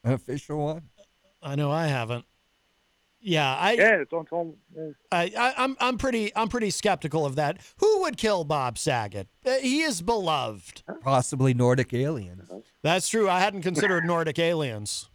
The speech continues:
Speaker 1: We've been having a lot of trouble around Manchester.
Speaker 2: That's true.
Speaker 3: So, all right, I'm gonna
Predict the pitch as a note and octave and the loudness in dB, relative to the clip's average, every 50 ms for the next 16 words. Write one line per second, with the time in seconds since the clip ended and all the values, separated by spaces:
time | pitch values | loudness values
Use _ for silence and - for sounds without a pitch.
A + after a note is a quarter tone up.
0 | _ _ _ - C3+ C#3 C3+ C3+ B2 D3 C#3+ C3 A#2 A2+ A2+ B2 D3 D#3+ - - | _ _ _ 0 2 4 4 4 4 4 4 4 4 6 6 6 4 4 0 -2
1 | - - F2+ G2+ F#2+ G2+ G#2 G2+ G2 G2+ G2+ G2 G2 G#2 G#2+ A2+ A#2+ - - - | -6 -8 -6 -6 -4 -4 -4 -2 -2 -2 -2 -2 -2 -2 -2 -2 -2 -4 -8 -16
2 | - - _ _ - - _ _ - A#2+ C3 C#3+ C3 - - - E3 E3 C#3+ C#3 | -20 -20 _ _ -20 -20 _ _ -6 -4 -4 -2 -2 -4 -2 0 6 8 10 10
3 | C#3 C3+ D3+ D#3 D#3 D3+ C#3 E3 F3+ F3+ E3 | 10 10 10 8 10 8 8 4 2 -2 -4